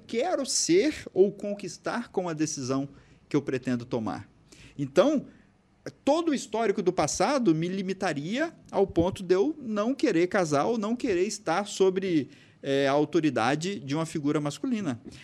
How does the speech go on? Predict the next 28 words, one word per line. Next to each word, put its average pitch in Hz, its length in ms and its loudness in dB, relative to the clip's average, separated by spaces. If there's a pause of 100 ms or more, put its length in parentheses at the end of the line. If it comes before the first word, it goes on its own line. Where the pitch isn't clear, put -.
Mas, 196 160 0
na 247 80 2
verdade, 233 500 -2
o 226 60 0
que - 180 -4
que 277 140 -6
eu 262 100 -2 (100)
quero 220 420 -2
pra 151 140 -4
mim? 113 240 -4 (640)
Então, 226 500 0 (100)
é 165 140 2
muito 262 340 0
mais 220 280 0
importante 185 920 0 (200)
eu 165 160 6 (260)
ponderar 190 920 0 (280)
na 147 160 0
minha 196 280 0
decisão 143 720 -2 (380)
o 220 80 2
futuro, 262 720 4 (300)
que 175 140 2
é - 40 2
aquilo 165 400 0
que 165 140 -2
eu 156 100 4
almejo 151 640 2